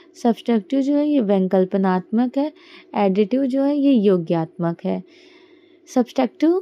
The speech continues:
इसके अंतर्गत रखा जाता है कार्विंग को। कार्विंग को आप पता है,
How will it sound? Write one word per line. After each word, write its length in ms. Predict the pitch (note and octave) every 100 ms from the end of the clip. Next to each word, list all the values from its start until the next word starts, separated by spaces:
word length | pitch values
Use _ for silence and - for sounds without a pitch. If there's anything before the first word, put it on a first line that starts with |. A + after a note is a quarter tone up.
| -
इसके 300 | A#3 - C#4
अंतर्गत 500 | C4 C4+ C4 C4+ A#3+
रखा 260 | A#3+ A#3
जाता 280 | B3 A#3+ B3+
है 100 | C4
कार्विंग 640 | C4+ A#3 F#3 F3+ F#3+ F#3+
को। 300 | F3+ F#3+ G3+ G3+
कार्विंग 460 | - G#3+ G3 A3+ A#3+
को 120 | A#3+
आप 200 | B3 A#3+ -
पता 200 | A#3 C#4+
है, 260 | D4 B3+